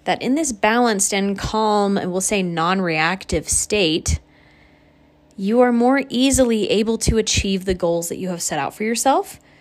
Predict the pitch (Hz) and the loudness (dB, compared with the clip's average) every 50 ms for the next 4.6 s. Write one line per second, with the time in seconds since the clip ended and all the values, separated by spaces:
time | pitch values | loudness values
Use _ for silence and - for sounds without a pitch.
0 | _ _ _ _ _ _ _ _ _ - - 202 214 196 - - 208 202 202 214 | _ _ _ _ _ _ _ _ _ -8 -2 0 0 0 0 -2 -2 0 0 0
1 | 214 - - - - 226 220 220 226 226 214 214 208 - 202 185 180 180 180 180 | -2 -2 -4 -4 -2 -2 0 0 0 0 0 -2 -4 -2 -2 0 0 0 0 0
2 | 180 175 170 160 151 156 156 156 156 156 151 143 - - - - - - - - | -2 -2 -4 -4 -6 -6 -6 -6 -6 -4 -4 -4 -6 -8 -12 -16 -20 -16 -16 -16
3 | - - - _ _ _ _ _ _ _ _ _ _ _ _ - 185 180 180 180 | -16 -18 -20 _ _ _ _ _ _ _ _ _ _ _ _ -6 -6 -4 -4 -4
4 | 180 170 165 160 - - - - - - - - | -6 -6 -8 -10 -12 -12 -8 -6 -6 -6 -6 -8